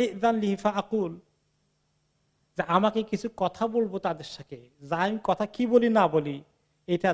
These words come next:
যাই বলি আপনি আমাকে অ্যালাউ করে দেন। কি কথা তাদেরকে বলবো আমি? কথা দিয়ে তাদেরকে ধোকায় ফেলে দেবো, এটা আপনি অ্যালাউ করতে হবে আমাকে। তিনি বললেন, "কুল মা বাদালাকা আনতা ফা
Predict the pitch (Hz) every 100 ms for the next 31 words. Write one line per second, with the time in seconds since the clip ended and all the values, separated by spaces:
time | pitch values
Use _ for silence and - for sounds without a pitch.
0 | 151 180 254 233 247 185 185 170 180 170
1 | 208 156 151 151 139 131 107 _ _ _
2 | _ _ _ _ _ _ _ _ _ _
3 | _ _ _ _ _ _ _ _ _ _
4 | - 226 233 220 214 180 170 165 151 123
5 | 117 113 107 _ _ _ _ _ _ _
6 | - 156 160 214 214 226 220 202 196 151
7 | 147 123 127 107 98 - - _ _ _
8 | _ _ _ _ - 202 220 208 214 185
9 | 165 151 131 131 117 - _ _ _ _
10 | _ _ _ _ _ _ - 226 202 208
11 | 208 214 - _ _ _ _ - 247 226
12 | 226 214 208 208 202 190 196 190 208 -
13 | 196